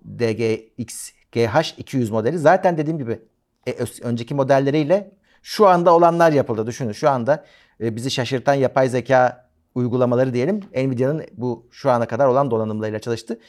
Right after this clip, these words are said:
Bu onun da çok ötesine geçecek bir hamle. E, dolayısıyla yapay zeka işleri hiç durmadan ve işte bu donanım desteğinin de arkadan gelişmesiyle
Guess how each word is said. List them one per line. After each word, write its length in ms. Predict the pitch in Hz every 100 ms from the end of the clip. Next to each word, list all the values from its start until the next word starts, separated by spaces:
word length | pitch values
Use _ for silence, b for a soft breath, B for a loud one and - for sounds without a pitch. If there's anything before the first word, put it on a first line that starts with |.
| b b 131
Bu 240 | 220 160
onun 220 | 170 196
da 60 | 151
çok 240 | 131 -
ötesine 340 | 110 123 123 117
geçecek 460 | 113 107 110 -
bir 160 | 110 - _ _
hamle. 440 | 117 120 180 233 b b b _ - -
E, 220 | 127 120
dolayısıyla 400 | 127 143 151 180
yapay 360 | 127 123 160 147
zeka 300 | 143 143 131
işleri 280 | - 151
hiç 220 | 170 - 131
durmadan 580 | 156 143 127 160 151 -
ve 220 | 123 123
işte 220 | - 117
bu 80 | 120
donanım 360 | 127 131 151 135
desteğinin 540 | 123 - 131 143 160
de 40 |
arkadan 400 | 127 120 123 117
gelişmesiyle 800 | 117 120 - 123 156 135 180 208